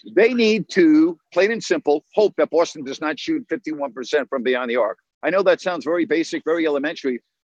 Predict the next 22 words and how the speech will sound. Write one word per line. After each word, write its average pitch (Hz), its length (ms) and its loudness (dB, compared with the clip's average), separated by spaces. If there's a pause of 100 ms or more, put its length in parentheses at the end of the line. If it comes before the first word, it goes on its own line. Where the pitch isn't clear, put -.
but - 160 0
the 151 80 0
bottom 196 340 2
line 185 320 -4
is, 131 460 -4 (880)
if 156 160 2
Boston 202 340 -2
continues 185 460 -6
to 147 100 -4
shoot 196 240 -8
that 135 180 2
way, 131 140 2
they're 147 80 -2
gonna 156 160 -2
win 151 160 -4
the 135 80 -4
series. 143 480 -6 (240)
You 127 80 -2
know, 139 260 -2
that's 151 220 0
just 175 220 -4
it, 175 180 -2